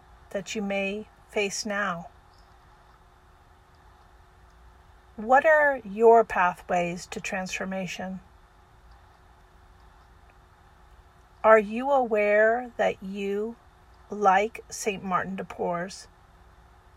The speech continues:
can find consolation and ultimately overcoming power in Jesus?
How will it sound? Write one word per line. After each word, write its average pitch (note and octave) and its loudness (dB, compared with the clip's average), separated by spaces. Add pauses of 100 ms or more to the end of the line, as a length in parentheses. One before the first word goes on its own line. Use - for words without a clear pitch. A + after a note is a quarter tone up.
(180)
can A#3 -2
find A#3+ 4
consolation A3+ 0 (420)
and G#3 -4 (100)
ultimately G#3 0 (500)
overcoming A3+ 2
power G3+ -2
in F#3+ -6
Jesus? G3 -4